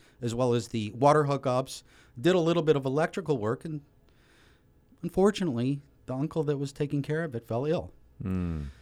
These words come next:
Speaker 1: And so now they're in a process of, uh, you know, they, they need to continue, want to continue, and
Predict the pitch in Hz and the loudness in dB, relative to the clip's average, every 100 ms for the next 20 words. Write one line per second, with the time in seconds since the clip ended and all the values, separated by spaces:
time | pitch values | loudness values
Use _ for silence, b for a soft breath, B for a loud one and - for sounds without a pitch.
0 | B B - 127 - 143 139 143 160 170 | B B -2 -2 4 4 6 8 8 8
1 | 170 151 139 131 123 - 139 139 156 - | 6 6 4 4 2 -2 0 0 0 0
2 | 120 110 117 - - 117 113 110 104 98 | -2 -2 -4 -10 -4 0 0 0 -4 -2
3 | 113 107 101 - - 104 113 110 107 - | 0 0 -4 -14 -14 -4 -2 -2 -4 -8
4 | 95 110 - 104 107 117 151 - - 135 | -6 -6 -4 -4 0 2 0 -2 -2 -2
5 | 120 101 104 127 92 117 180 196 - 101 | 0 -2 -2 -4 -2 0 0 -4 -6 -6
6 | 101 85 90 143 - b b b - 180 | -4 -6 -6 -8 -12 b b b -6 -2
7 | 190 190 185 185 | 0 2 2 0